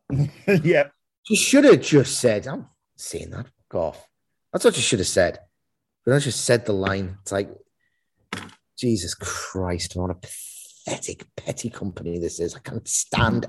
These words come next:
Speaker 2: any of them.
Speaker 1: I know what you think.
Speaker 2: I don't need Richard Fleur
Speaker 1: <laughs>
Speaker 2: anymore.
Speaker 1: It did help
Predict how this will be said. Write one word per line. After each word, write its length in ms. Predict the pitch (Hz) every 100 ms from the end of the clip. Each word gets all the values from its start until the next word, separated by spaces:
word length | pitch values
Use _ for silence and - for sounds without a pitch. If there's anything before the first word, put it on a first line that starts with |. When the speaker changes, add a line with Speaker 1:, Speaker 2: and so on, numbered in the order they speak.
| -
Speaker 2:
any 180 | 131 117
of 120 | 101
them. 200 | 92 87 - _ _ _ _ _ _ - _ _ _ _ _ _ 160
Speaker 1:
I 40 |
know 40 | 202
what 60 |
you 60 | 123
think. 180 | 92 90
Speaker 2:
I 60 | 151
don't 160 | 170
need 140 | 170 139
Richard 520 | 151 - 156 - -
Fleur 760 | - - 147 160 151 139 143 135 - - 175 151 -
Speaker 1:
<laughs> 0 | 190 - 175 165 156 160 156 - 156 156 147 139 143 139 135 131
Speaker 2:
anymore. 1300 | 127 127 123 117 113 110 107 104 104 104 104 104 - _ - - - _ _ _ _ _ _ _ _ - - _ _ _ _ _ _ _ _ _ _ _
Speaker 1:
It 180 | - -
did 180 | 180 185
help 360 | 135 139 -